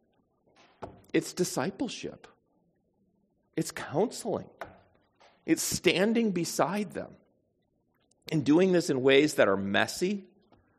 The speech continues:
they're sacrificial, they're hard. It's not a one-time con-, uh, conversation. Sometimes these are the kind of discussions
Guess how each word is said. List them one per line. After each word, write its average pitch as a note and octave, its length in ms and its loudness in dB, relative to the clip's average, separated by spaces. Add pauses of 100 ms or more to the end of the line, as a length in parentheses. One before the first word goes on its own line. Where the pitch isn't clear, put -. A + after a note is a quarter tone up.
(540)
they're C#3+ 140 4
sacrificial, D3 1080 0 (800)
they're B2 220 6
hard. D#3 640 2 (960)
It's D#3 200 0
not D3 220 6
a G3+ 40 8
one-time D#3+ 640 2
con-, C#3+ 220 -6 (180)
uh, B2 140 4
conversation. C3+ 960 -2 (1300)
Sometimes G3+ 460 0
these D#3+ 220 0
are D#3 80 2
the C#3 100 4
kind D#3 360 -2
of B2+ 340 -4
discussions B2 880 -2